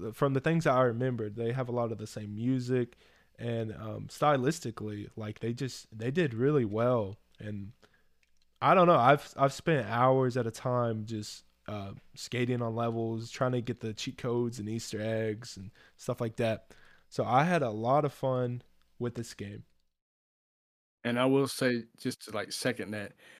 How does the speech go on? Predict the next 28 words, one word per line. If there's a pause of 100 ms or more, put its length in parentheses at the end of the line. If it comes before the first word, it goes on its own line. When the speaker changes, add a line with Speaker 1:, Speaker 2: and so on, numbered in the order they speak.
(280)
Speaker 2:
I
never
played
the
original, (240)
uh, (280)
Tony
Hawk
Pro
Skaters, (600)
but
I
listened
to
the
music,
and
that
was
my
main
thing
if
I
was
gonna
get
it.